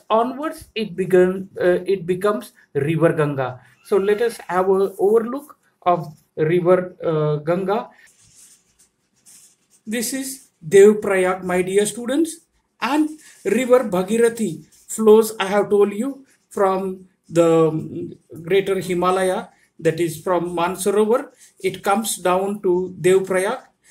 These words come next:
and River Alaknanda comes from the other side.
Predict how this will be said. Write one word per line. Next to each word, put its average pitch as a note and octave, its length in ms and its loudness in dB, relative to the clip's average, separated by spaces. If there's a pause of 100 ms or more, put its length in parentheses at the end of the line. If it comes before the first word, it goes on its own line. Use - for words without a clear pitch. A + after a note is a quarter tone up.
(260)
and G3 420 -2 (240)
River A#3 600 0 (220)
Alaknanda A3+ 760 -2 (260)
comes G#3+ 280 0
from F#3 260 -6
the F#3 220 -2
other F3+ 200 0
side. G#3 380 -4